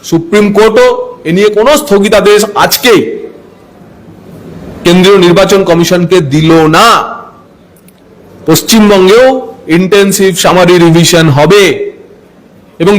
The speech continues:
দু হাজার দুই তিন সালের ইনটেনসিভ সামারি রিভিশনে যেভাবে ষাট লক্ষ ভুয়ো ভোটার, অ্যাবসেন্টি ভোটার, অর্থাৎ থা-, থাকেন না কোনো একটি জায়গায় ঠিকানাতে, শিফটেড ভোটার, অর্থাৎ একটি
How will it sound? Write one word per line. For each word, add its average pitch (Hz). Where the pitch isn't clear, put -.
দু 208
হাজার 233
দুই 254
তিন 277
সালের 254
ইনটেনসিভ 247
সামারি 214
রিভিশনে 208
যেভাবে 240
ষাট 262
লক্ষ 254
ভুয়ো 247
ভোটার, 180
অ্যাবসেন্টি 269
ভোটার, 220
অর্থাৎ 262
থা-, -
থাকেন 226
না 277
কোনো 254
একটি 240
জায়গায় 185
ঠিকানাতে, 196
শিফটেড 320
ভোটার, 233
অর্থাৎ 233
একটি -